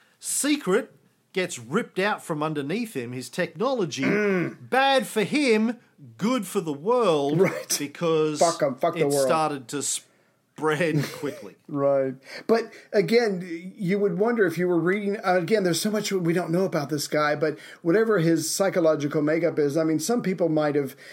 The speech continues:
Speaker 2: given up everything. Some people might have committed suicide. Some people might have, uh, gone into a monastery, whatever, but that's not who this guy is.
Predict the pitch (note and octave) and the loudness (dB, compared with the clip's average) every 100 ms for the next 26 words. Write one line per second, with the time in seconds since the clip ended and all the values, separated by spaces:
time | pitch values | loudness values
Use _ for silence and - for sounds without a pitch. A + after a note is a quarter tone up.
0 | - - C3 F#3 F3 E3+ E3 E3 E3 D#3 | -18 -12 0 2 4 2 2 2 2 0
1 | D3+ G#3+ F#3 F3 D#3 C#3+ C#3 B2+ - C3+ | 0 -2 -2 0 2 2 2 -2 -8 -4
2 | C#3+ D3 - G#3 E3 E3+ C#3+ F3 F3+ D3+ | -4 -2 -2 0 0 0 0 -2 -2 0
3 | D3+ C#3+ C#3+ D3 C#3+ C#3 C#3 D3 D3 D#3+ | 0 0 0 0 0 0 0 0 0 2
4 | D#3 D#3 D3 D3 E3+ E3 - D#3 D3+ G3 | 0 0 2 2 2 0 0 0 2 2
5 | E3+ D#3 D#3 E3+ F#3+ - F3+ F#3 E3 E3+ | 2 2 2 0 -2 -4 -2 -2 0 0
6 | D#3 D3+ - D#3 D3 D3 D#3+ D3 C#3 | 2 -2 -2 0 0 0 0 -2 -6